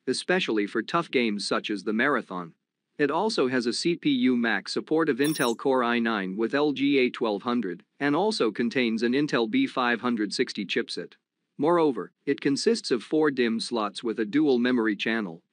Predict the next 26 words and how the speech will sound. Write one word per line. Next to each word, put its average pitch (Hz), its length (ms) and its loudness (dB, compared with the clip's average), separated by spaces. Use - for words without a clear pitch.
and 139 140 0
has 170 180 0
sixty-four 143 640 2
G 127 220 0
B 127 220 0
memory 117 440 2
and 104 160 -2
two 151 180 2
M 110 160 2
two 127 220 0
slots. 113 500 -6
It 127 120 0
has 135 180 0
multiple 151 480 0
U 127 220 4
S 120 160 0
B 123 200 0
ports 107 440 -2
including 127 460 0
the 120 120 2
H 135 240 0
D 131 180 0
M 113 160 2
I 117 160 0
port 104 380 -2
too. 120 320 -2